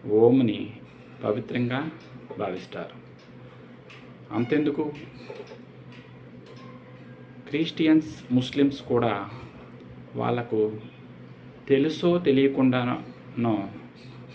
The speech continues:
ఓంనే ఉచ్చరిస్తారు. ఎలా అంటారా? క్రిస్టియన్స్ ఆమెన్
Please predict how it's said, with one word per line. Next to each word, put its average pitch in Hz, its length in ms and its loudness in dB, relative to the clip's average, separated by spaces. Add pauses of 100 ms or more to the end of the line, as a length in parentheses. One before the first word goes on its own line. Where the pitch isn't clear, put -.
(140)
ఓంనే 147 600 6 (200)
ఉచ్చరిస్తారు. 107 640 -4 (440)
ఎలా 110 180 0
అంటారా? 107 440 -2 (1800)
క్రిస్టియన్స్ 156 880 0 (720)
ఆమెన్ 120 440 4